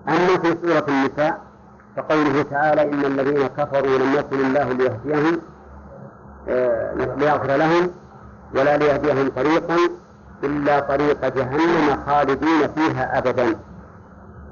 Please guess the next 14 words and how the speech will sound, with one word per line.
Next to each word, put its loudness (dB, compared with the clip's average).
هذا 2
في 0
سورة 0
النساء. 0
وفي 0
سورة 0
الأحزاب، 0
نعم، 0
وآ-، -2
و-، -2
و-، -6
"للكافرين 0
سعيرا 2
خالدين 2